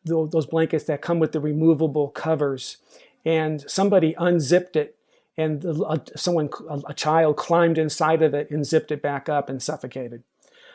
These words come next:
So there are two incidences that I can think of over the past twenty-five years where something happened. Um, in either, in,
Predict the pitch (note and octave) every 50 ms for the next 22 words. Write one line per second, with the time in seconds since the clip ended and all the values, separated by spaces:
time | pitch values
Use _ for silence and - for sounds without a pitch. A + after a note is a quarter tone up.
0 | - _ _ _ - G3 F#3+ F#3+ A#3+ C4 B3+ - - - - - - F#3+ D#3 -
1 | - - - _ - - - A#3+ C#4 D4 C4 A3 A3 A#3+ A#3+ A#3 G3 E3 E3 D#3
2 | D3 - - D#3+ D3+ C#3+ - D#3+ C#3+ D#3+ D#3 E3+ E3 F3+ D#3+ C#3+ - - E3 E3
3 | D#3 D#3+ D3 C#3+ C#3+ C3+ - - - - D#3+ D3+ D#3 D#3 D3 D3 - D#3 D#3+ D3+
4 | - - - - D#3 D3+ D3 C#3+ - D#3+ D3+ D3 C#3 D3 D3+ D#3 D3+ C#3+ C#3+ C3+
5 | - - D3 C#3+ - - D#3 D3+ - D3+ D3 B2+ C#3 C#3+ D3 C#3+ C#3+ C#3+ C3+ C3+
6 | C3+ _ _ _ _ _ _ _ _ _ _ _ - D3+ D3+ D3+ D3 D3 - -
7 | - _ _ _ _ - E3 E3 D#3 - D3+ D#3+ F3+ F#3+ F#3+ G3 F3+ F3+ - -
8 | A3+ E3+ D#3 D#3 D#3+